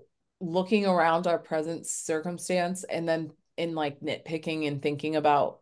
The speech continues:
all the things that we wish we had or we wanted to be better and we're working toward and, like, or the things that we have to do. And we really miss, like, living in it or clumping things together, like how everybody's like, "Oh, you know, of course, like, we get it." I, I'm,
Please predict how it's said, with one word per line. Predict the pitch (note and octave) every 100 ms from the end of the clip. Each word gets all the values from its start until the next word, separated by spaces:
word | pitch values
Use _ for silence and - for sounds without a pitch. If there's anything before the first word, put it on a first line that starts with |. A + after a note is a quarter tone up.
| -
all | D3 D3
the | D3
things | D3 D#3 D3 D3
that | C#3+
we | C3 D3
wish | C#3+ C#3+ -
we | D3+
had | C3 G#3 F#3 D3+
or | D3
we | D3
wanted | D3 D3 C#3
to | -
be | C#3
better | C#3+ F3 F#3 D#3
and | D3 D3+ D3+
we're | D3
working | C#3+ C#3+ - D#3+
toward | D#3+ - G3 G#3+ A3 G#3+ G#3+
and, | D#3+ D#3 D#3 D#3 D3+ D3 C#3+ -
like, | D3+ D3 -
or | D#3 D#3
the | D#3
things | D#3+ D#3
that | D3 -
we | C#3+
have | D3 C#3
to | - D3
do. | C#3+ C#3+ C#3 E3 F#3+
And | - D3+
we | D#3+ D#3
really | D3+ E3 E3
miss, | D3 D3 D3 C#3+ -
like, | D3 C#3 C3+ - _ _ _ _
living | - D#3 E3+ D#3+ D3+
in | - D3+
it | C3+ D#2+ -
or | D#3+ D#3+ D#3 D3 -
clumping | - F#3 F3 F#3+ G3+
things | F#3+ F#3 E3+ -
together, | - E3 D#3 A#2+
like | B2+ B2
how | - D3+ D3 C3
everybody's | - D3+ D#3+ D3+ D3+ D3
like, | - -
"Oh, | - G3 F3
you | D3+ E3
know, | D3 A#2
of | - F#3+
course, | D4 B3+ -
like, | F3+ F#3+
we |
get | A3 F#3+
it." | - -
I, | D#3 E3 -
I'm, | F3 A3